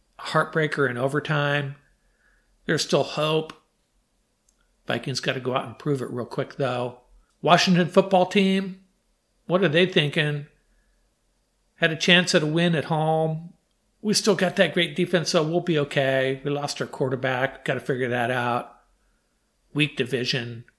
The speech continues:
There's hope. Don't know what we got here yet, though. And the Bears, sort of the same thing. They still have a very good defense.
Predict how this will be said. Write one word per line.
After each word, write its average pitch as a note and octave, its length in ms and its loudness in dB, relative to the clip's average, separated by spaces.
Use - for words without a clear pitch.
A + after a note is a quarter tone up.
There's C#3+ 280 0
hope. A#2 440 -4
Don't D3 180 2
know C#3 80 0
what B2+ 160 -2
we A2+ 100 -8
got A#2 240 -6
here A2 140 -12
yet, A2 260 -14
though. - 280 -14
And F#3 140 4
the F3+ 60 6
Bears, G3+ 360 8
sort A#3+ 220 6
of F#4 80 0
the G3+ 100 4
same C3+ 300 2
thing. A#2+ 440 -2
They C3+ 100 -2
still G#3 220 -4
have G3+ 160 -2
a D3 60 -2
very C3+ 240 0
good D3+ 240 -6
defense. C3 840 -6